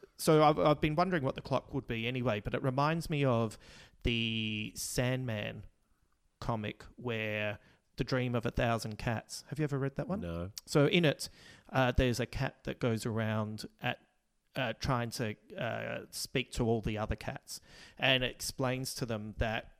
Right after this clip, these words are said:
Speaker 1: once upon a time, the world was a place that was ruled by giant cats, and people were small and did the bidding of, of the felines.
Speaker 2: Mm-hmm.
Speaker 1: And then a thousand people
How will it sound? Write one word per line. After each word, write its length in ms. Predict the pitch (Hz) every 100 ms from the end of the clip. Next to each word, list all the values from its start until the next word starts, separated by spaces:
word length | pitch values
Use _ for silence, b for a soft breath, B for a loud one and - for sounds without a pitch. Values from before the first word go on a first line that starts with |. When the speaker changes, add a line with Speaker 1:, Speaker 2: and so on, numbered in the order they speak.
| _
Speaker 1:
once 240 | 143 143
upon 220 | - 135 127
a 60 |
time, 440 | - 127 120 113 110
the 80 | 120
world 600 | 107 117 127 123 127 127 - _ -
was 320 | 117 113 -
a 60 |
place 300 | - 131 117
that 200 | - 131
was 400 | 135 117 110 101 - - - 127
ruled 440 | 175 208 180 -
by 180 | 120 107
giant 380 | 113 104 110 -
cats, 320 | 113 104 -
and 260 | 104 113
people 300 | - 143 127
were 100 | 104
small 500 | 107 - 127 123 110
and 160 | 98 98
did 140 | 120 -
the 200 | 117 107 - _ _ _
bidding 300 | 135 123 104 - B B B -
of, 560 | 113 104 104 101 98 -
of 200 | 110 -
the 80 | -
felines. 640 | 123 123 107 87 85 -
Speaker 2:
Mm-hmm. 200 | 92 90 92
Speaker 1:
And 160 | - 120
then 120 | 120
a 40 | 107
thousand 500 | 135 123 127 117 110
people 520 | 127 120 - 101